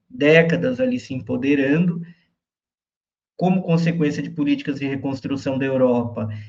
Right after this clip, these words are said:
e também como estratégia para evitar que o comunismo chegasse à Europa Ocidental e à América do Norte, ao Japão também. E o resultado é que você começa a ter um problema, porque a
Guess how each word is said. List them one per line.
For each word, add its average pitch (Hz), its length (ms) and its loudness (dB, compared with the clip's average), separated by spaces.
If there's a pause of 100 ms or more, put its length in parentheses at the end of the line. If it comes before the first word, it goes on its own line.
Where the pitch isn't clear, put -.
(120)
e 170 220 0
também 147 640 4
como 143 240 0
estratégia 143 880 -2
para 131 160 -4
evitar 143 760 0
que 175 80 -6
o 180 60 -6
comunismo 147 1000 -2
chegasse 131 560 -2
à - 20 -2
Europa 127 320 -2
Ocidental 123 600 -4
e 123 40 -2
à 123 40 -2
América 120 360 -6
do 226 140 -8
Norte, 285 400 -2
ao - 100 -18
Japão 139 560 -4
também. 127 560 -6 (1000)
E 220 100 0
o 285 80 2
resultado 220 720 2
é 233 40 0
que 226 80 -6
você 240 220 -4
começa 226 360 2
a 220 40 -2
ter 226 80 -2
um 220 120 4
problema, 185 640 2 (800)
porque 135 360 -2
a 131 1040 -2